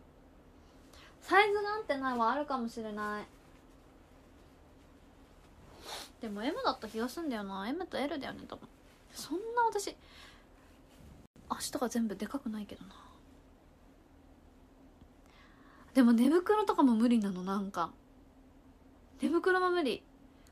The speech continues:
こうやってまっすぐのまま、なんか、寝れない。うわーってなっちゃう。わかる？この気持ち。絶対誰もわ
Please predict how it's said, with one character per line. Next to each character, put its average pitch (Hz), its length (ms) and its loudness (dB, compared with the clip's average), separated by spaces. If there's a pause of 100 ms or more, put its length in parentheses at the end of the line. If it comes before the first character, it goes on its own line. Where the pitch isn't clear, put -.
(100)
こ - 240 4
う 403 60 12
や 415 80 10
っ - 40 0
て 359 400 2 (100)
ま 277 140 -2
っ - 40 -8
す - 220 2
ぐ 392 80 4
の 294 100 6
ま 240 80 4
ま、 220 100 0
な 247 80 2
ん - 20 0
か、 254 80 0
寝 233 180 2
れ 285 120 4
な 294 160 0
い。 240 40 -8
う 277 40 -6
わ 349 180 -2 (120)
ー - 40 -6
っ - 40 -18
て 214 120 -6
な 190 100 -6
っ 202 80 -8
ち - 100 -6
ゃ - 40 -4
う。 - 540 -18
わ - 60 -16
か 339 180 6
る？ 202 120 0
こ 208 120 -8
の 226 100 -2
気 233 140 -4
持 240 100 2
ち。 - 340 -2 (1000)
絶 240 140 -4 (100)
対 330 160 4
誰 320 180 4
も 320 80 4
わ 320 120 8